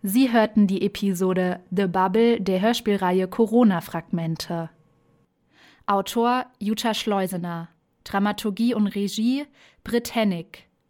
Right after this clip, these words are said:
SprecherInnen Marina Lara Poltmann, Anna Paula Muth,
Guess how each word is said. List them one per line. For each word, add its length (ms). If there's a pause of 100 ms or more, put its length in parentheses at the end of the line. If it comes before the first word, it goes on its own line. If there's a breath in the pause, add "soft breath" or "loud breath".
(480)
SprecherInnen 1000 (240 soft breath)
Marina 460
Lara 340
Poltmann, 720 (380 loud breath)
Anna 260
Paula 340
Muth, 540